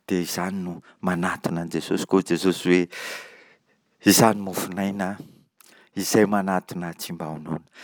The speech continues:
Jesosy ny mofonaina, aoka anatona azy ianao. Aoka tena atsapy ianao hoe tena potika,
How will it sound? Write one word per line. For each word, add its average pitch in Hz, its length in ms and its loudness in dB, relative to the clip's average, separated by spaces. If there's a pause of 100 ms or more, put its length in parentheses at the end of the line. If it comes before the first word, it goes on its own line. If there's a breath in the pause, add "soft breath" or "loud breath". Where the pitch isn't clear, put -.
(160 loud breath)
Jesosy 143 480 4
ny 107 60 -6
mofonaina, 101 840 -2 (540 soft breath)
aoka 104 420 6
anatona 90 600 -10
azy 78 160 -12
ianao. 78 360 -18 (400 loud breath)
Aoka 131 340 8
tena 117 340 -4
atsapy 127 480 -6
ianao 113 200 -8
hoe 104 260 -6 (380 loud breath)
tena 117 280 2
potika, 131 680 2